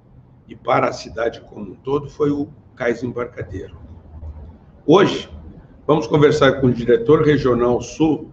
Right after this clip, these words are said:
da D C sete Group e criador do projeto Cais Mauá, Embarcadeiro, Eugênio Correia.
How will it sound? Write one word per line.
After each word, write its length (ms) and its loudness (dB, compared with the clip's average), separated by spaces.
da 140 -4
D 220 0
C 180 -6
sete 400 -4
Group 380 -2
e 100 -4
criador 760 2
do 100 -10
projeto 640 0
Cais 320 -4
Mauá, 600 0
Embarcadeiro, 960 -2
Eugênio 580 2
Correia. 500 -4